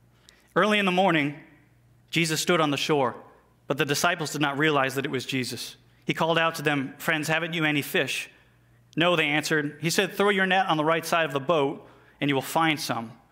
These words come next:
And when they did, they were unable to haul the net in because of the large number of fish. Then the disciple whom Jesus loved said to Peter, "It is the Lord."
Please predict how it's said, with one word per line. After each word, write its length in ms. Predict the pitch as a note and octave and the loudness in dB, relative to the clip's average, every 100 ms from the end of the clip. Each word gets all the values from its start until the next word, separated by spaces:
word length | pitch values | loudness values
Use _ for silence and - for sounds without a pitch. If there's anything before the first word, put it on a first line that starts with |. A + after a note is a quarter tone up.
| _ - | _ -4
And 80 | |
when 120 | C#3 D3 | 0 0
they 120 | C#3+ | 0
did, 340 | D3+ E3 C#3 | 0 0 0
they 100 | D3 | -2
were 120 | C3+ D3+ | 0 0
unable 340 | D#3+ E3 D#3+ | 0 0 0
to 80 | D3+ | -2
haul 320 | B2+ E3 D#3 | -2 -2 0
the 100 | C#3 | -2
net 240 | C3 B2+ C#3 | -2 -2 -4
in 200 | B2+ A#2+ | -4 -6
because 400 | B2 C#3+ B2 A#2+ | -6 -4 -4 -6
of 100 | A2+ | -6
the 80 | |
large 440 | A2+ A#2 A2+ A2 - | -6 -4 -6 -8 -8
number 240 | D#3+ B2 A2+ | -6 -4 -6
of 80 | A2 | -8
fish. 400 | - A#2 - - - - - - - - | -8 -8 -10 -14 -20 -20 -20 -20 -10 -2
Then 140 | E3+ | 0
the 80 | F#3+ | 0
disciple 440 | F3 - G3+ F3+ | 0 2 0 0
whom 120 | D#3 | -2
Jesus 380 | C#3+ D#3+ D3 - | 0 0 -2 -2
loved 340 | D3+ C#3+ B2+ C3 | 0 2 0 -2
said 220 | - D3 | -2 -2
to 80 | C#3+ | -2
Peter, 320 | - D3+ C#3 | -2 0 0
"It 220 | C3+ D#3 | 0 0
is 180 | C#3+ C3+ | 0 0
the 100 | C#3+ | 0
Lord." 420 | C#3+ E3+ C#3 C#3 | 2 4 4 2